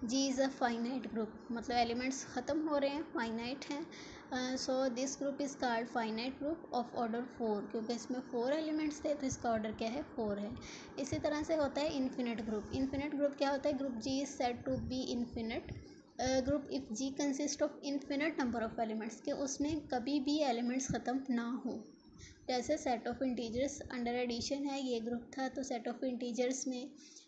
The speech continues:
elements ऐसे हैं जो कि हमारे पास ख़त्म ही नहीं होते हैं। So this group is called infinite group, ठीक है। अ, पहले हमने पढ़ा है order of a group, अब हम पढ़ें order of element of a group। जैसे,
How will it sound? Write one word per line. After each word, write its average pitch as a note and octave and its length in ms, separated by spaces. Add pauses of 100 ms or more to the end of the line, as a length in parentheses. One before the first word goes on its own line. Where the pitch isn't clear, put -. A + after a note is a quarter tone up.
elements B3+ 460
ऐसे A#3+ 280
हैं C#4+ 240
जो C4 100
कि B3+ 120
हमारे B3 260
पास A#3 220
ख़त्म B3+ 320
ही D4 120
नहीं C4+ 280
होते C4 240
हैं। C4 180
So D4 120
this B3 300
group D4 260
is D4 180
called A#3+ 360
infinite B3 540
group, B3 240 (460)
ठीक A#3+ 200
है। D4+ 60 (1040)
अ, C#4 360 (120)
पहले D4 200
हमने F4+ 240
पढ़ा D4+ 220
है E4 220
order C4 300
of C4 120
a A#3+ 200
group, A3+ 260 (260)
अब C#4+ 120
हम D#4 200
पढ़ें D4 300
order B3+ 320
of C#4 440
element C#4 260
of C#4 120
a G#3+ 240
group। - 200 (320)
जैसे, A#3+ 340